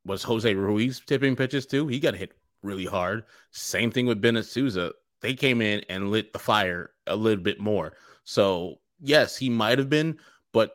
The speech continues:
those other two guys probably were. I just think that was a hot-hitting Red Sox team that just caught Dylan Cease on the wrong night. He didn't have his premium stuff, and they made him pay for it. And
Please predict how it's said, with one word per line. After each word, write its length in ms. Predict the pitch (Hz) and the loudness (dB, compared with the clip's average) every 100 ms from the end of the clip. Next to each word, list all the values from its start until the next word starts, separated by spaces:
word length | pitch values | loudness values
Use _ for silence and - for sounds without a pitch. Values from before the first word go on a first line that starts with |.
| _ | _
those 280 | 101 120 120 | 2 4 8
other 160 | 127 107 | 6 4
two 180 | - 98 | 0 0
guys 240 | 87 82 | 0 0
probably 300 | - 90 85 | 0 0 0
were. 160 | 80 78 | -2 0
I 120 | 101 | 0
just 200 | 123 - | -2 0
think 160 | 117 | 0
that 160 | 107 98 | 2 2
was 160 | 92 78 | 0 -6
a 40 | |
hot-hitting 800 | - - 107 101 107 98 92 87 _ _ _ _ | -10 0 0 0 -2 -2 -2 -8 _ _ _ _
Red 300 | 95 101 87 | 0 0 0
Sox 320 | - 82 - | 0 -2 -2
team 380 | - 95 82 82 | -10 -8 -6 -6
that 260 | 80 80 - | -4 -4 -2
just 320 | 95 85 - | -2 -2 -6
caught 340 | - 95 - | -2 0 0
Dylan 220 | 95 90 85 | -4 -4 -4
Cease 220 | 110 113 | -6 -2
on 40 | |
the 80 | 104 | 0
wrong 280 | 104 110 110 | 2 2 2
night. 260 | 131 104 - _ _ _ _ | 0 -4 -10 _ _ _ _
He 140 | - 107 | -8 -2
didn't 220 | 117 101 | -2 0
have 280 | 113 117 110 | 0 2 0
his 140 | 104 | -2
premium 440 | - 117 113 107 | 0 0 2 0
stuff, 400 | 101 - 107 123 - - | -2 0 0 -2 -12 -2
and 160 | 98 101 | 0 2
they 120 | 104 | 4
made 240 | 110 113 | 4 2
him 100 | 110 | 0
pay 240 | - 117 127 | -2 -2 -4
for 360 | - 78 73 | -4 -8 -8
it. 60 | - _ _ _ _ | -12 _ _ _ _
And 580 | 101 101 101 101 98 | 2 4 4 0 -2